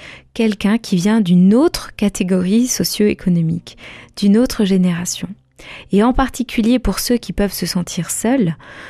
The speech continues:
de les accompagner sur, euh, ces moments repères, ces moments balises dans leur vie, que peuvent être les fêtes, les moments marquants, les grandes étapes dans leur, euh,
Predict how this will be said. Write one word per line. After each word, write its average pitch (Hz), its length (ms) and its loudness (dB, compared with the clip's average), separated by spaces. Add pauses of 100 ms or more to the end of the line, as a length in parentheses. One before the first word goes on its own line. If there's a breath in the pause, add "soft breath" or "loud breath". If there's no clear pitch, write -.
(180 loud breath)
de 196 120 2
les 190 260 4
accompagner 233 760 0
sur, 240 500 -2
euh, - 520 -20
ces - 280 0
moments 208 500 4
repères, 208 600 0
ces 190 140 -2
moments 185 320 4
balises 190 640 0 (300 loud breath)
dans 202 220 4
leur 185 220 4
vie, 160 300 -4 (280 soft breath)
que 190 80 -4
peuvent 175 260 2
être 185 320 -2 (420 loud breath)
les 196 140 2
fêtes, - 460 -2 (360 soft breath)
les 185 140 2
moments 190 260 4
marquants, 180 400 0
les 190 120 0
grandes 185 340 2
étapes 165 360 -4 (320 loud breath)
dans 185 140 2
leur, 170 220 2
euh, 160 220 -4